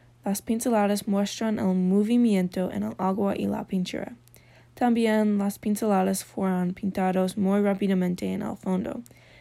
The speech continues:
En el primer plano, las pinceladas son más grandes.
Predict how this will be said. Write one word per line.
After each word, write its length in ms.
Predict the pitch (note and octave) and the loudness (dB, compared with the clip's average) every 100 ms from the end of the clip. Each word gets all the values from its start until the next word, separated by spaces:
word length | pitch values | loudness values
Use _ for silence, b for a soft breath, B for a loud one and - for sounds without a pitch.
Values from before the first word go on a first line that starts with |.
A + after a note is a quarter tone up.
| B | B
En 120 | G3 | -2
el 100 | F#3 | -2
primer 440 | F3+ G3 F#3+ B3+ C4+ | -2 -2 0 0 0
plano, 520 | A3+ A#3 F#3 F#3 - B B B _ | -2 0 0 0 -4 B B B _
las 240 | G3 G#3 | -4 -2
pinceladas 560 | - G#3 A3 G3 F#3+ F#3+ | -4 -4 -2 0 2 0
son 280 | - F#3 F3 | -2 -2 0
más 220 | F#3 F#3+ | 0 -2
grandes. 640 | - - - - - - | -4 -6 -6 -8 -10 -16